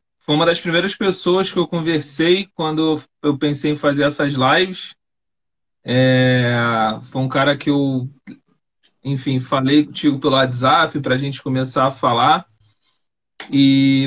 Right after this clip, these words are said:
você, "Pô, vambora, vamos fazer e tal." E além disso, você me ajudou com a parte de divulgação das, das artezinhas que a gente tá fazendo. É...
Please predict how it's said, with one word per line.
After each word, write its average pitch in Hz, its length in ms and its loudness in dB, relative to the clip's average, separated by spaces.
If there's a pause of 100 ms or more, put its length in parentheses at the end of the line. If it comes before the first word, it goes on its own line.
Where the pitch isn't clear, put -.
você, 143 320 0
"Pô, 147 300 2
vambora, 151 600 2
vamos 131 260 -4
fazer 147 480 2
e 131 100 -2
tal." 147 460 0 (540)
E 151 120 2
além 170 280 2
disso, 185 360 -2
você 202 300 -4
me 190 100 -2
ajudou 185 460 0
com 185 60 0
a 185 80 2
parte 185 720 2 (760)
de 147 120 -2
divulgação 170 840 0
das, 160 800 2
das 143 340 0
artezinhas 156 920 0
que - 80 -2
a 143 60 2
gente 147 220 2
tá 147 140 0
fazendo. 156 800 0 (720)
É... 127 1000 4